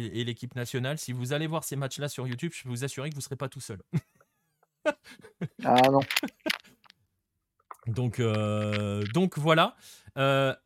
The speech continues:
Speaker 1: effectivement, heu, Gaël, tu fais bien de le préciser. C'est vrai que j'avais pas noté pour les championnats féminins, mais par exemple sur Eleven Sport, je sais qu'il y a le, la ligue féminine marocaine, heu, qui est présente.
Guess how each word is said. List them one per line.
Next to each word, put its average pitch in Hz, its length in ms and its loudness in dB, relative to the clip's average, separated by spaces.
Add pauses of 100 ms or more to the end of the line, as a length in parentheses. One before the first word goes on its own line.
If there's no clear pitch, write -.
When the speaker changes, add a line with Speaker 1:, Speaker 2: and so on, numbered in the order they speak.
(240)
Speaker 1:
effectivement, 214 720 0
heu, 139 200 2
Gaël, 170 440 2
tu - 100 -10
fais 151 100 -4
bien 185 160 -2
de 190 40 0
le 185 60 2
préciser. 170 400 -4
C'est 180 140 -4
vrai 175 100 0
que 160 60 0
j'avais 147 180 0
pas 220 140 -4
noté 214 280 -4
pour 175 120 -6
les 165 80 -4
championnats 165 340 -6
féminins, 160 360 -4
mais 202 80 -4
par 151 100 2
exemple 160 180 0
sur 165 100 -6
Eleven 180 260 2
Sport, 190 240 -4
je 156 80 -4
sais 165 120 -4
qu'il 131 160 -2
y 127 40 2
a 131 40 4
le, 131 60 0
la 127 140 0
ligue 190 160 -4
féminine 185 400 2
marocaine, 170 440 0 (520)
heu, 120 520 2
qui 131 120 -4
est 127 40 -2
présente. 135 400 -4